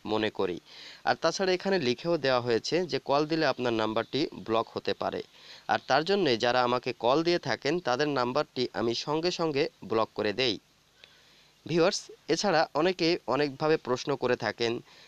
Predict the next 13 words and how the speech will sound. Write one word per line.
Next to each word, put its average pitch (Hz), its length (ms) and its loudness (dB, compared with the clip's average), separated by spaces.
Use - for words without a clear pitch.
যেমন 156 400 2
ইমুতে 160 360 2
এসএমএস 165 440 0
দিয়ে 160 220 0
অনেকেই 131 380 0
বলে 120 240 0
থাকেন 120 400 -2
যে, 120 260 2
"স্যার 151 340 -2
বা 120 220 0
ভাইয়া, 123 440 0
আমার 156 320 0
দাঁত 139 200 2